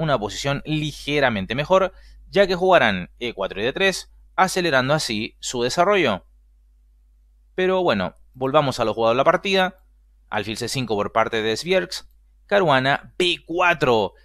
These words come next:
Este es un movimiento muy directo que inmediatamente provocará conflicto en el centro del tablero. Nota que las blancas están cediendo un peón. ¿Qué juega ahora Zwierks? Caballo por B cuatro, aceptando el peón.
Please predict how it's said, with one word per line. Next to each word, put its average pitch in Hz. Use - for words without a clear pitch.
Este 185
es -
un 151
movimiento 135
muy 107
directo 143
que 131
inmediatamente 131
provocará 175
conflicto 131
en 90
el 85
centro 107
del 82
tablero. 117
Nota 196
que 190
las 110
blancas 127
están 117
cediendo 92
un 90
peón. 170
¿Qué 247
juega 185
ahora 110
Zwierks? 101
Caballo 180
por 127
B 117
cuatro, 95
aceptando 110
el 95
peón. 160